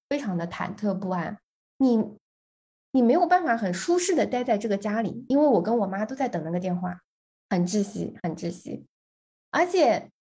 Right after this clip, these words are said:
他跟你每一科的老师都很认得，他知道你哪一些考得不好，他会很详细的去问你最近为什么会这一科没有考。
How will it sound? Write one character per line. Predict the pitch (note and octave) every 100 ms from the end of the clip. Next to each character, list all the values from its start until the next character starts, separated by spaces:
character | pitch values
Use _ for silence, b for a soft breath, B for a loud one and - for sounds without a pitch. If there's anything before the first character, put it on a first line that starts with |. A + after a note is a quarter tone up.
| _
他 | - D4+
跟 | C#4+ D#4 D#4
你 | B3+ F#3 D#3+
每 | F3 F3
一 | E3+
科 | F3 B3
的 | A#3
老 | F3+ F3
师 | - F3+ F3 F3 F3+
都 | F3+
很 | F3+ E3+
认 | E3 -
得， | - - - _
他 | - G3+ G3+
知 | G#3 G3
道 | G#3 G3+ F#3+
你 | F3+ F3+ - - _
哪 | - F3 D#3+
一 |
些 | F3 F#3
考 | - E3
得 | -
不 | - A3
好， | F3 - - _ _ _
他 | C4
会 | C#4 B3+
很 | G3+ D#3 C3 - _
详 | E3+ E3+
细 | F#3
的 | G3+ F#3
去 | -
问 | F#3 F#3+ F3+ D3 - -
你 | D#3 D3 -
最 | F3
近 | E3 E3+ D#3+
为 | G3 A3
什 | F#3
么 | C3+ -
会 | F3 F3
这 | E3 D#3
一 | -
科 | - -
没 | -
有 | -
考。 | -